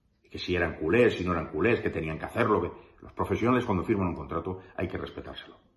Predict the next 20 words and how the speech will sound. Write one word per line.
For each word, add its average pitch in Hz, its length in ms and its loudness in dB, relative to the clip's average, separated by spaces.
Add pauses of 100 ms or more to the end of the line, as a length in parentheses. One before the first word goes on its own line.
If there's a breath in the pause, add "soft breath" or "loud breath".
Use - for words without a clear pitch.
(880)
Hay 92 100 2
algunos 101 340 4
que 90 120 -2
de 80 80 0
verdad 80 420 -2
viven 95 280 4
en 82 120 0
el 71 100 -8
mundo 95 360 0
de - 80 -6
Narnia. 73 420 -6 (260 soft breath)
Evidentemente 120 500 2
esto 127 180 2
que 107 80 2
estoy 98 160 0
contando 82 400 0
ahora, 76 400 -6 (120)
que 85 160 -2
es 98 140 2
información, 80 640 0